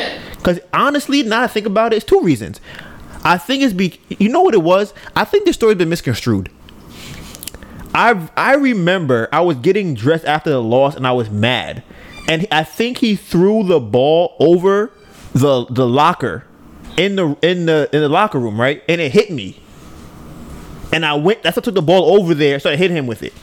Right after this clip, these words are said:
Speaker 2: 'Cause I was mad. I was already mad from the game. And then because of that, I'm like, "You suck, and you hit me with the basketball. Now I'm gonna hit you until I feel like I hit you in a good enough spot where I feel like, okay, now I'm satisfied with."
Speaker 1: That's not the story.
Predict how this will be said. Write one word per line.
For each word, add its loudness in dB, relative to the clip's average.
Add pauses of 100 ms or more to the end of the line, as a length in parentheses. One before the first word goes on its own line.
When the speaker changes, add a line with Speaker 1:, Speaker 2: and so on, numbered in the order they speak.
(140)
Speaker 2:
'Cause 0
I 4
was 2
mad. 2
I 0
was 2
already 0
mad -2
from -4
the 2
game. -2 (240)
And 0
then 2
because 2
of 4
that, -2 (300)
I'm 0
like, 2 (100)
"You 4 (100)
suck, 2 (220)
and 2
you 6
hit 4
me -4
with 0
the -2
basketball. -2 (320)
Now 4
I'm -2
gonna 0
hit 0
you 2
until 2
I 2
feel -4
like -2
I -4
hit -2
you 0
in 0
a -2
good 2
enough -4
spot -2 (180)
where 4
I 0
feel -2
like, 2
okay, -2
now -2
I'm -6
satisfied 0
with." -2 (280)
Speaker 1:
That's -16
not -10
the -12
story. -12